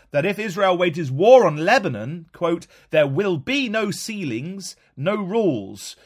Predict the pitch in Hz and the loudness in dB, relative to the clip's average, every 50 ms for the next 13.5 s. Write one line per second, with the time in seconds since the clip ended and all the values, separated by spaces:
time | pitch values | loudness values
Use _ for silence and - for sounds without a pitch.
0 | _ _ - 165 156 127 151 156 147 127 107 131 127 123 120 123 120 107 117 117 | _ _ -6 -6 -4 -2 0 -2 -2 -2 -4 -4 -2 0 0 0 -2 -4 -8 -14
1 | - - - - 175 156 113 85 - - - - - _ _ _ _ 147 156 156 | -14 -12 -4 0 2 2 2 0 -6 -18 -20 -20 -20 _ _ _ _ -4 -2 -2
2 | 151 156 170 196 214 170 113 - - - - - _ - 131 - - 151 135 123 | -2 0 2 4 4 4 4 2 -4 -16 -20 -18 _ -14 -12 -6 -4 -2 -2 -2
3 | 123 117 113 113 135 156 165 131 110 92 82 78 - _ _ _ - 104 101 - | -4 -6 -10 -10 -6 -4 -2 -2 -2 -2 -6 -8 -12 _ _ _ -20 -20 -20 -20
4 | - - 101 98 95 - - - 113 101 95 90 _ _ _ _ _ - 117 110 | -16 -14 -14 -14 -14 -16 -16 -12 -12 -10 -12 -12 _ _ _ _ _ -16 -14 -14
5 | - - 113 110 107 107 101 101 92 101 113 117 113 104 95 90 - _ _ _ | -14 -12 -14 -12 -12 -10 -10 -10 -10 -6 -4 -4 -4 -4 -6 -8 -12 _ _ _
6 | _ _ - 131 113 110 104 104 95 - _ _ _ _ - - - 175 143 113 | _ _ -10 -10 -8 -8 -10 -10 -12 -16 _ _ _ _ -10 -6 -4 -2 -2 -4
7 | 95 98 90 92 98 87 - 107 98 110 127 113 80 - - - - - _ _ | -6 -8 -10 -10 -12 -14 -14 -14 -8 -4 -4 -4 -4 -6 -10 -18 -20 -20 _ _
8 | _ _ _ _ _ _ _ _ _ _ _ _ _ _ _ _ _ _ _ _ | _ _ _ _ _ _ _ _ _ _ _ _ _ _ _ _ _ _ _ _
9 | _ _ _ _ _ _ _ _ _ _ _ _ _ _ _ _ _ _ _ _ | _ _ _ _ _ _ _ _ _ _ _ _ _ _ _ _ _ _ _ _
10 | _ _ _ _ _ _ _ - - - - 180 180 139 127 107 185 180 139 139 | _ _ _ _ _ _ _ -16 -10 -4 0 0 0 0 0 2 4 4 4 2
11 | 151 135 - 143 151 156 151 151 - _ _ _ - 120 117 175 220 254 269 254 | -2 -6 -4 -2 -2 -2 -2 -4 -10 _ _ _ -8 0 4 4 6 6 4 0
12 | - - 220 208 - - - 220 214 190 - - 165 139 151 147 139 135 131 - | -4 -6 -8 -8 -8 -8 -8 -8 -8 -8 -8 -6 -6 -2 -2 -2 -2 -2 -4 -8
13 | - 117 104 - - 185 185 180 - | -14 -18 -6 0 2 4 4 4 2